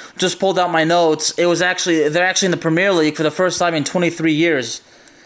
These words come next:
Yeah, so I knew I actually had gotten that right. I had gotten that wrong. So, you know, the two, you know, two-time European champions, you know, being back in the Premier League, yeah, for the first time since nineteen ninety-nine. So I'm glad I actually double-checked that. So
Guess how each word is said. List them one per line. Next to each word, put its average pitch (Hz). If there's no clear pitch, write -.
Yeah, 175
so 185
I 180
knew 220
I 214
actually 170
had 151
gotten 160
that 139
right. 135
I 135
had 139
gotten 139
that 123
wrong. 135
So, 120
you -
know, 143
the 139
two, -
you -
know, 147
two-time 175
European 160
champions, 143
you 143
know, 147
being 170
back 175
in 160
the 156
Premier 165
League, 156
yeah, 170
for -
the 160
first 190
time 180
since 160
nineteen 180
ninety-nine. 165
So 156
I'm 151
glad 170
I 160
actually 160
double-checked 160
that. 123
So 127